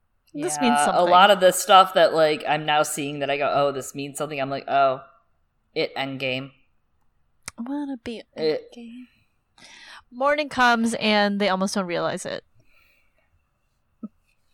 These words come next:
Speaker 2: But with the morning and the already dead come <laughs> more fucking
Speaker 1: Woo!
Speaker 2: wildlings. It's like all the wildlings in the universe, literally. Uh,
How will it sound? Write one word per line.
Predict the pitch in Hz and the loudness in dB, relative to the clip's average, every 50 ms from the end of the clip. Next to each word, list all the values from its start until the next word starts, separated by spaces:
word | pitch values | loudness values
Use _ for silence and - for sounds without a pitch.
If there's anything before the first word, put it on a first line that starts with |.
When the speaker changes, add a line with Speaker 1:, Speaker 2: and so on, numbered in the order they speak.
| _ _ - _ _ - | _ _ -20 _ _ 8
Speaker 2:
But | 240 226 196 170 - 196 | 10 10 10 8 6 2
with | 208 208 - | 2 4 4
the | 240 | 4
morning | 202 180 160 156 151 147 156 156 156 156 - - | 4 4 4 4 4 2 0 -2 -2 -6 -4 2
and | 165 180 214 220 | 2 4 4 6
the | 214 - | 6 8
already | 131 170 175 175 175 170 165 151 | 10 10 8 8 4 0 -2 -4
dead | 147 - 160 143 139 147 160 - | -4 -2 0 0 0 0 -2 -6
come | - - 180 175 180 - - 180 165 | -4 -2 -2 -2 -2 -6 -8 -6 -2
<laughs> | |
more | 170 185 180 254 269 262 254 254 - - - - - - | -2 2 8 8 10 10 8 6 4 -12 -16 -16 -4 4
fucking | - 269 277 - - 320 269 247 240 226 | 6 6 6 8 6 2 2 2 0 2
Speaker 1:
Woo! | - | 6
Speaker 2:
wildlings. | 220 214 220 - - 370 381 381 359 294 240 185 175 170 190 - - - - - - - - _ _ | 8 8 8 8 8 6 4 4 2 2 2 0 -2 -6 -10 -12 -14 -18 -20 -20 -20 -20 -20 _ _
It's | - - 214 - 285 | -4 -4 -2 2 2
like | 294 262 - | 2 2 4
all | - 196 214 220 214 | 6 6 6 6 4
the | 214 | 4
wildlings | 202 190 175 165 165 165 170 175 160 - | 4 4 4 4 2 0 -2 -8 -8 -12
in | 175 | -14
the | 165 156 | -14 -12
universe, | 156 147 127 113 117 127 - | -10 -10 -8 -8 -10 -10 -10
literally. | 175 175 190 202 190 175 143 90 107 139 165 175 - - - _ _ _ - | -8 -2 0 2 2 2 0 0 -2 -4 -6 -6 -10 -18 -20 _ _ _ -6
Uh, | - 165 151 143 | -4 0 0 0